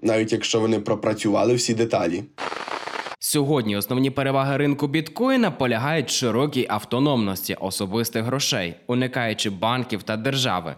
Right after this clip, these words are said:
Speaker 2: як посередників. Привабливо виглядають можливість залишатися анонімним при здійсненні транзакцій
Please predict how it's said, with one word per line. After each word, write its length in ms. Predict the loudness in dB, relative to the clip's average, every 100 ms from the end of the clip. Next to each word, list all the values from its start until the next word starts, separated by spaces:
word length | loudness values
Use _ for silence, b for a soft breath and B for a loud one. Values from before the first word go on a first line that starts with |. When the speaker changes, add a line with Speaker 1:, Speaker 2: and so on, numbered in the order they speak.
| -10
Speaker 2:
як 360 | -4 -2 -4 -4
посередників. 840 | -4 -2 -2 -2 -4 -8 -10 -16 _
Привабливо 580 | -2 0 0 0 0 0
виглядають 760 | 0 0 0 -2 0 2 0 0
можливість 600 | 0 0 2 2 2 2
залишатися 720 | 0 0 0 0 -2 -2 -2
анонімним 600 | 0 2 4 4 4 2
при 200 | 0 -2
здійсненні 640 | -2 -4 -2 0 0 -2 0
транзакцій 680 | 0 0 0 -2 -2 -6